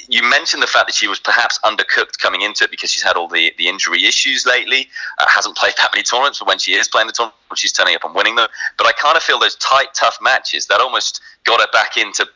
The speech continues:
to playing lots of matches in a way, because she spent so much time on the court. And we know she is such a fighter. She just seems to thrive in those big moments to come through. But you do look at a draw and you think,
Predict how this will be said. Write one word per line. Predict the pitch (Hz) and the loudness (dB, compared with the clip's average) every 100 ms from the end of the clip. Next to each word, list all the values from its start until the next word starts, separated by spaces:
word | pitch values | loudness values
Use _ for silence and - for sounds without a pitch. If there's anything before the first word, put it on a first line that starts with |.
| - | -6
to | 120 | -6
playing | - 113 107 98 98 | 0 2 2 -2 -2
lots | 104 - | -2 0
of | 104 95 | -2 0
matches | 117 - 80 78 | 0 0 -4 -2
in | 71 | -2
a | |
way, | 65 69 | -2 -4
because | - 87 | -6 -4
she | - - | -2 0
spent | 95 90 | -2 0
so | - 113 | 0 0
much | 95 | 0
time | - 113 98 92 | 0 2 2 0
on | 87 | -4
the | - | -2
court. | 110 85 - - - - | 0 0 -4 -10 -10 -2
And | 98 107 | -2 0
we | 139 113 | -2 2
know | 113 80 78 | 2 2 0
she | - - | 0 0
is | 87 | 2
such | - 98 - | 2 2 0
a | |
fighter. | - 123 113 - - | 0 2 2 -2 -6
She | - | -6
just | - 92 | -2 -2
seems | - - | -2 -2
to | - 95 - - - | 0 0 0 -8 -2
thrive | 107 120 104 87 | 2 4 2 0
in | 80 87 | -4 -2
those | 85 - | -2 0
big | 101 92 | -2 0
moments | 95 95 80 - - - - - | 2 2 0 -4 -8 -6 -12 -6
to | - | -4
come | 98 107 92 | 0 0 0
through. | 123 110 | 0 0
But | 87 | -2
you | 92 | -8
do | - 143 143 | -2 0 2
look | 123 - _ _ - | 0 -4 _ _ -10
at | - | -2
a | |
draw | 113 127 85 | 0 2 0
and | 92 | -2
you | |
think, | - 101 85 | -2 -2 -4